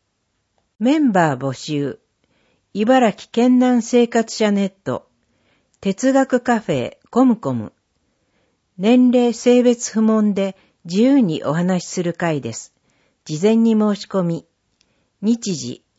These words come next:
十一月八日日曜、午前十時三十分から。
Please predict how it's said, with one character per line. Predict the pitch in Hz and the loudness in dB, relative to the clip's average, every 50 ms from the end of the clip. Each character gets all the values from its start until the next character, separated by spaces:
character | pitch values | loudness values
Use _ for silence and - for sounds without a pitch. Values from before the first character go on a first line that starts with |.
| _ _ _ _ _ _ _ | _ _ _ _ _ _ _
十 | - 196 226 247 262 | -6 -2 0 0 0
一 | 240 247 247 247 | -2 -2 -4 -2
月 | 233 247 247 247 - 160 | 0 -2 -2 -2 -4 -6
八 | 151 156 160 156 156 | -2 0 0 0 -2
日 | 151 - 165 147 147 - - _ _ | -4 -6 -6 -6 -6 -6 -12 _ _
日 | - 165 151 160 - - 202 208 | -8 -8 -8 -8 -10 -6 -2 -2
曜、 | 196 165 139 131 - - _ _ _ _ _ _ | 0 0 -2 -4 -8 -12 _ _ _ _ _ _
午 | - 247 285 | -2 -2 0
前 | 254 269 233 180 156 | 0 0 0 0 -2
十 | 143 170 214 226 208 | -2 -2 -2 -2 -2
時 | 160 151 143 | -2 -6 -8
三 | - - 175 190 196 190 | -6 -4 -4 -2 -2 -2
十 | 208 196 | -4 -8
分 | _ _ 151 139 123 117 | _ _ -8 -8 -8 -8
か | - 120 113 | -8 -10 -10
ら。 | 110 98 - | -10 -12 -14